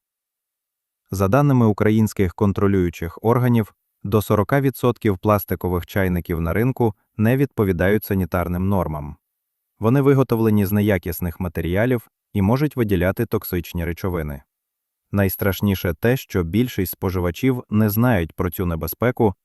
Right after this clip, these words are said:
і продовжують купувати дешеві моделі. Виробники економлять на матеріалах, а покупці розтер розплачуються своїм здоров'ям за низькі ціни.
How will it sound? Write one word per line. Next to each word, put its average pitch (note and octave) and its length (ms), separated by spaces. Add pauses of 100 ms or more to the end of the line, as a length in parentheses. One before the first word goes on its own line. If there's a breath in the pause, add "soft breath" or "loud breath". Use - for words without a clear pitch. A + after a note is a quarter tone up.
(140)
і A2+ 100
продовжують A#2+ 680
купувати F#2+ 540
дешеві F#2 440
моделі. E2+ 500 (640)
Виробники G2+ 640 (260)
економлять A2 600
на E2+ 80
матеріалах, F2+ 720 (240)
а G#2 100
покупці G2 420
розтер C3 340
розплачуються A2+ 800
своїм G2+ 340
здоров'ям G2 580 (200)
за G2+ 140
низькі F#2 360
ціни. D2+ 420